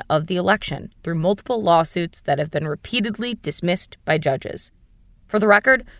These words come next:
none of them appear to have any chance of changing the election result, with President-elect Joe Biden leading by tens of thousands of votes in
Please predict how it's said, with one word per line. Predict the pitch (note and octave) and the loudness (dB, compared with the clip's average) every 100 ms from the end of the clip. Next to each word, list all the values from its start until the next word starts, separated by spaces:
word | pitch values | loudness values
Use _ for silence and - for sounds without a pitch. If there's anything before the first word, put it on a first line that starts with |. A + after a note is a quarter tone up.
| - | -6
none | F3 E3+ E3+ G#3+ A#3+ | -2 2 4 4 2
of | B3 - G3 | 2 4 6
them | G3 | 6
appear | G3 G3 E3+ E3+ | 4 0 -2 -2
to | F#3 | 0
have | D#3 E3 - - | 0 -2 -4 -6
any | F3 F3 G3+ G3+ | -2 0 0 0
chance | G3+ - F3 E3+ - | -4 -4 -2 -2 -4
of | E3+ | -8
changing | - E3+ D3+ D3+ D#3 | -6 -4 -4 -4 -4
the | D#3+ | -2
election | D#3 F3 - D#3+ | 2 2 0 -8
result, | E3+ - - _ _ - | -6 -8 -8 _ _ -6
with | F3 | 0
President-elect | A3+ A3 A3+ A#3 G3+ F3+ - | 2 2 0 2 2 2 2
Joe | E3 | 0
Biden | D#3 E3+ F#3 G#3+ F#3 E3+ | 2 2 4 2 0 -2
leading | G3 A#3 F3+ D3+ | -2 2 0 0
by | C#3+ - | -4 -6
tens | - - B3 C4 C4 | -10 -4 -2 0 -2
of | A3 | -4
thousands | - E3 D#3+ F3 E3+ | 2 2 2 -2 -4
of | F3 | -4
votes | E3+ G3+ D#3 - - - _ | 2 2 2 -8 -14 -20 _
in | G3 | 0